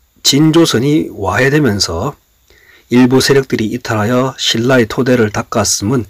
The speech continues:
삼국사기 신라 봉기의 도입부에 등장한다. 신라는 무엇을 새롭게 펼치려 했을까?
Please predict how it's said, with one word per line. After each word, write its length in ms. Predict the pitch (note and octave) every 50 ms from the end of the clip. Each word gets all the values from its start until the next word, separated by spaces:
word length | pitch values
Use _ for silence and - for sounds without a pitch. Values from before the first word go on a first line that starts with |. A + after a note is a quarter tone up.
| _ - - - - - -
삼국사기 800 | - - - C3+ C3 B2 A2+ G2+ - - A2 G2+ F#2+ G2+ G2+ G2
신라 320 | - - A2+ A2 A#2 A#2+ A2+
봉기의 1000 | - A#2+ A#2+ B2 B2 B2 A#2+ B2 B2 B2+ - _ _ - A2 G#2 G#2+ D3 F3 - _ - - - - _ _ -
도입부에 520 | - C3+ C#3 C#3 B2+ - - A2 A#2+ A#2
등장한다. 640 | - A#2 A#2 A2+ G2+ F#2+ G#2+ A2 G#2 F#2+ E2+ - - _ _ _ _ -
신라는 480 | - - G#2 G2 A2 B2+ B2 C3 B2
무엇을 480 | F#2 E2+ F2+ F#2 F2 - - C3 B2 A2+
새롭게 480 | - D3+ C#3+ C#3+ - - - D#3+ D#3+
펼치려 420 | D3 - - E3 D3+ - - C#3 G#2+
했을까? 480 | F#2 - - - F#2 - - - -